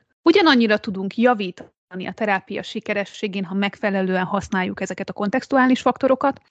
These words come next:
amennyire akár árthatunk is a páciensnek, hogyha nem figyelünk ezekre oda, és nem használjuk ki ezeket a kontextuális tényezőket.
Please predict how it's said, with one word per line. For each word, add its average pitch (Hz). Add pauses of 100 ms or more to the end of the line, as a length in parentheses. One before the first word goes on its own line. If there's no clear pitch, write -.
(300)
amennyire 208
akár 220
árthatunk 233
is -
a 196
páciensnek, 196
hogyha -
nem 254
figyelünk 185
ezekre 185
oda, 226
és -
nem 190
használjuk 180
ki -
ezeket -
a 190
kontextuális -
tényezőket. -